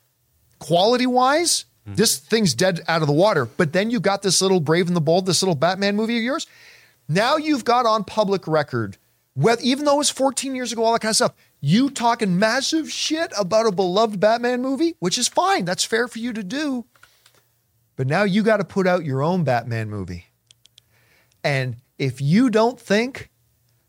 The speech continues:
Speaker 1: that once people watch that movie,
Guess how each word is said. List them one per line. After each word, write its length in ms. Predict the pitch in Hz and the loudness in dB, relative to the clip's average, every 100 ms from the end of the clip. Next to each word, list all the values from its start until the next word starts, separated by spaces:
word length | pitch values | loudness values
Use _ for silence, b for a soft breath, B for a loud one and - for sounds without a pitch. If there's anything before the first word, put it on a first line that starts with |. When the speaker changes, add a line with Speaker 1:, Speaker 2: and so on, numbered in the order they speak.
| _ _ _ _ _ | _ _ _ _ _
Speaker 1:
that 180 | 156 139 | -2 0
once 280 | 131 202 - | 0 0 0
people 320 | 233 220 196 | -2 -2 0
watch 280 | 147 185 - | 2 0 0
that 220 | 196 214 | 0 0
movie, 460 | 175 202 220 269 | -2 0 -2 -4